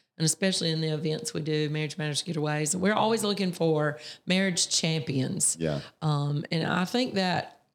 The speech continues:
Speaker 1: same idea fits very much so here. We need some parent champions.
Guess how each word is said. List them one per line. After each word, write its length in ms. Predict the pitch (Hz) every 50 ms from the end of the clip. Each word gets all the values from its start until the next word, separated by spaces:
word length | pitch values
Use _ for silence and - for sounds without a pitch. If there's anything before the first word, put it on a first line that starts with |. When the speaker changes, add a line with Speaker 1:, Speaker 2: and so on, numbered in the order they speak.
| - -
Speaker 1:
same 400 | - - - 190 185 185 180 165
idea 440 | 160 165 160 151 175 180 190 190
fits 520 | - - - 170 156 - - - - - - -
very 360 | - 147 165 170 190 202 185
much 260 | 160 151 147 - -
so 240 | - - 147 151 156
here. 240 | 156 185 196 190 170
We 140 | 170 185
need 260 | 202 220 220 220 131 127
some 300 | 160 156 156 156 151 - - -
parent 540 | - - 160 170 175 160 143 - - -
champions. 720 | - - - 143 139 139 135 - 147 139 135 139 139 135 -